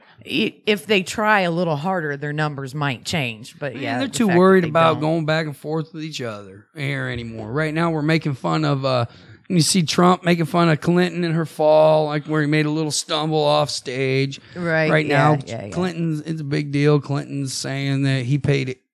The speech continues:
Speaker 2: zero federal income tax for the last eighteen years because in nineteen ninety-five he netted a nine hundred and eighteen million dollar loss. So now I guess there's a law for rich people that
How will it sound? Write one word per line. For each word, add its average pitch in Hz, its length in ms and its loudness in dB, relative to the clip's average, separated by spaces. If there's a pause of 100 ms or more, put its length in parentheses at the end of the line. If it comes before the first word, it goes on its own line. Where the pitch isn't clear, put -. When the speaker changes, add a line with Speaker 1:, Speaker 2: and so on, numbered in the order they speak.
(140)
Speaker 2:
zero 127 880 2 (140)
federal 156 540 4
income 135 380 0
tax 120 500 0 (140)
for 127 580 2
the 120 60 2
last 143 300 2
eighteen 160 420 0
years 143 260 6
because 120 280 0
in 127 60 -2
nineteen 135 300 -4
ninety-five 151 640 2
he 135 160 0
netted 127 380 0
a 113 120 -4
nine 135 320 -2
hundred 139 260 -2
and 123 100 -10
eighteen 143 480 -4
million 127 260 -4
dollar 113 240 -4
loss. 120 600 -2 (440)
So 120 500 2 (460)
now 160 500 0 (240)
I 143 60 -6
guess 175 200 0
there's 151 140 -2
a 139 40 -2
law 175 380 4
for 143 160 0
rich 202 260 0
people 139 420 -2
that 135 320 0